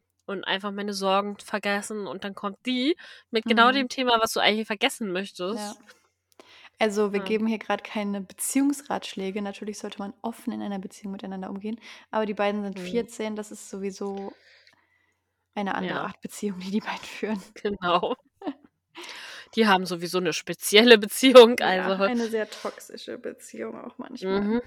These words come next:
Speaker 1: Ja,
Speaker 2: Na ja.
Speaker 1: Bibi ko-, kommt dann ja <laughs> und meint so: "Ah, es gibt leider keine Tür im Wald, sonst hätte ich selbstverständlich angeklopft."
Speaker 2: <laughs>
Speaker 1: Das fand ich schon
Speaker 2: "Höflich, wie ich
Speaker 1: witzig.
Speaker 2: bin." Ja.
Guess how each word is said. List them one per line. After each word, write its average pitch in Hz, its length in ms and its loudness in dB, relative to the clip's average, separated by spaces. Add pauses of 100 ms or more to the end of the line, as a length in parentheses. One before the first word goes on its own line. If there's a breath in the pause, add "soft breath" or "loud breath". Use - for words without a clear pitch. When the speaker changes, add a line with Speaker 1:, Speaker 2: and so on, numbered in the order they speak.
(1040 soft breath)
Speaker 1:
Ja, 233 160 4
Speaker 2:
Na 220 100 4
ja. 180 200 -2
Speaker 1:
Bibi 294 120 -4
ko-, - 100 -18 (480)
kommt 269 280 0
dann 262 180 -2
ja 254 320 0 (1160 loud breath)
<laughs> - 100 -4
und 294 180 8
meint 208 260 4
so: 220 140 -2 (320)
"Ah, 233 200 6 (640 loud breath)
es 226 240 0
gibt 311 200 6
leider 359 260 12
keine 381 300 6
Tür 349 200 8
im 254 80 2
Wald, 247 220 10
sonst 247 140 -2
hätte 262 160 2
ich 233 60 0
selbstverständlich 302 640 4
angeklopft." 285 960 6
Speaker 2:
<laughs> 330 180 -4 (240)
Speaker 1:
Das - 100 -20
fand 277 200 6
ich - 80 -4
schon - 200 4
Speaker 2:
"Höflich, 262 60 2
wie 320 60 4
ich - 180 -4
Speaker 1:
witzig. - 0 -
Speaker 2:
bin." 285 420 2 (440 loud breath)
Ja. 214 340 0